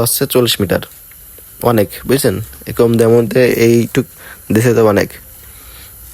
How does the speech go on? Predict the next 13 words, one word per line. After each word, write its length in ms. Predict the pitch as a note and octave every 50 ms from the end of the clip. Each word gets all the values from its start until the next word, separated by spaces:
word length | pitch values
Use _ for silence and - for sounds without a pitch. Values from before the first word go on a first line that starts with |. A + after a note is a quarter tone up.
| - A2+
দেখতে 180 | A2+ G#2+ - -
পাচ্ছেন 200 | B2 A#2+ B2 B2 A#2+ -
কোয়ালিটি, 320 | A#2 A#2 A#2 A#2 A#2 C3 B2 -
খুবই 180 | - A#2 B2 A#2+ -
সুন্দর 220 | A2+ A2 A2+ A#2 A#2 A#2 -
কোয়ালিটি 240 | A#2+ A2+ A2+ A2 A#2 A2+
দেখা 140 | A2+ A#2 A#2 A#2
যাচ্ছে 220 | A#2 A#2 - - C3+ C#3+ D#3+ - B2+
মোটামুটি। 360 | A#2+ - - A2+ A2 B2 B2+ C#3 E3 - - - - - - - - - - - - - - - - - - - - - - - - -
এটার 180 | E3 A2+ G#2 G#2+ -
ক্যামেরা 280 | B2+ A#2+ B2 B2+ B2+ C3 C3
আছে 140 | C3 - - -
আপনার, 220 | - C3 C3 B2+